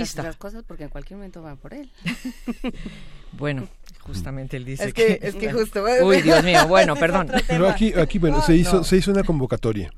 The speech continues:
Speaker 4: ¿Y
Speaker 1: Sí.
Speaker 4: qué esperaban recibir? Y se cerró la convocatoria,
Speaker 1: No, no, no,
Speaker 4: ¿no?
Speaker 1: aún no
Speaker 4: Sigue,
Speaker 1: cierra.
Speaker 4: sigue, sigue,
Speaker 1: No,
Speaker 4: sigue
Speaker 1: no, no.
Speaker 4: abierta.
Speaker 1: La razón de estar aquí es, es
Speaker 4: Es que continúe.
Speaker 1: principalmente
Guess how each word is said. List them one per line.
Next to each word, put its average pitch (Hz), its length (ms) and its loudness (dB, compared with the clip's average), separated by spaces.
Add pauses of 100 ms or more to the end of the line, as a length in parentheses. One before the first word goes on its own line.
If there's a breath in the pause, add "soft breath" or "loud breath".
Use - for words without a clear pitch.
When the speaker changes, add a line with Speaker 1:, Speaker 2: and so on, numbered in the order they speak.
(140)
Speaker 4:
¿Y 139 160 0
Speaker 1:
Sí. - 80 -8
Speaker 4:
qué 143 100 0
esperaban 113 460 -4
recibir? 123 440 -6
Y 123 200 -2
se 117 140 -4
cerró 107 200 -4
la 113 100 0
convocatoria, 110 680 -6
Speaker 1:
No, 170 100 -2
no, 208 140 -2
no, 214 120 0
Speaker 4:
¿no? 110 100 -2
Speaker 1:
aún 120 200 -8
no - 80 -8
Speaker 4:
Sigue, 135 180 2
Speaker 1:
cierra. 117 180 -2
Speaker 4:
sigue, 107 220 -4
sigue, 123 200 -4
Speaker 1:
No, 240 160 2
Speaker 4:
sigue 151 120 0
Speaker 1:
no, 147 60 2
no. - 100 0
Speaker 4:
abierta. 147 480 -2
Speaker 1:
La 147 180 -6
razón 147 360 -6
de 208 180 -2
estar 151 300 -8
aquí 156 240 -6
es, 175 240 -10
es - 200 -8
Speaker 4:
Es 127 160 -2
que 131 160 -2
continúe. 208 240 6
Speaker 1:
principalmente 123 1040 -2